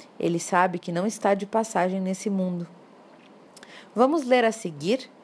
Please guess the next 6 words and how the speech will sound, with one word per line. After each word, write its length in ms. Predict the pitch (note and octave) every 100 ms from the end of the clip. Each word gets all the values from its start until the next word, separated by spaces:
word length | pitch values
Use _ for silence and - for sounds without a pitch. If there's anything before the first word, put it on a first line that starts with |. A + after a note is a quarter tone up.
| - - - - - - -
exemplos 680 | G3 E3 F#3 A3+ B3+ A#3+ G3
de 80 | G#3
conteúdo 800 | G#3 D4+ E4+ D#4+ G#3+ G#3+ A3+ B3+
da 140 | A#3
perfeita 640 | A#3 A3+ G#3+ - C#4 - D#4+
linguagem 800 | D4 C4+ F#3+ E3 E3+ F#3 G#3+